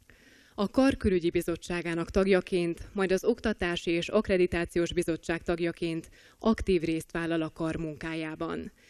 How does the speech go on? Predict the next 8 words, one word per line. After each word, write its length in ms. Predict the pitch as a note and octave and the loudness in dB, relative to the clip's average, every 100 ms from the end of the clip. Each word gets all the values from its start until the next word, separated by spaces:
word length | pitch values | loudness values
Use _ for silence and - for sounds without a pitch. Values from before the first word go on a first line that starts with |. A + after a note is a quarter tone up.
| _ _ | _ _
Kétezertizenhárom 1080 | - C4 B3 A3 G3+ A#3+ A3+ G3+ G3+ F#3 E3+ | -2 2 4 4 4 2 2 2 2 2 0
óta 460 | E3+ F3 F#3+ G#3+ _ | -2 -2 -4 -4 _
pedig 320 | - F3+ F#3 F#3 | -6 0 0 0
a 140 | F3 | -6
Kar 240 | - B3 G#3+ | -4 -2 2
oktatási 680 | G#3 G3 - E3+ D#3+ D3+ E3+ | 2 0 -4 -6 -6 -8 -8
dékán 400 | D#3+ D#3+ D#3+ D#3+ | -6 -6 -6 -8
helyettese. 800 | D#3 D#3 D3+ - D3+ - - E3+ | -8 -8 -8 -8 -10 -10 -10 -14